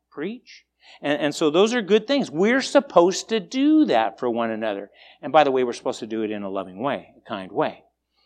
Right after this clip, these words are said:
Here he goes on. "Be prepared whether the time is favorable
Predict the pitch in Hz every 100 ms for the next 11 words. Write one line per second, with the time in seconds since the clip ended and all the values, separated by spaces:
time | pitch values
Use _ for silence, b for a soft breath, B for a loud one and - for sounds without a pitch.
0 | b b _ - 208 170 185 196 190 196
1 | 131 - - _ _ _ _ _ _ _
2 | B B B B B B B _ _ 165
3 | 147 170 - 302 311 202 117 92 113 208
4 | - _ _ _ _ _ _ _ - 139
5 | 170 202 226 254 - 117 104 127 160 175
6 | - - 131 107 120 110 135 160 175 _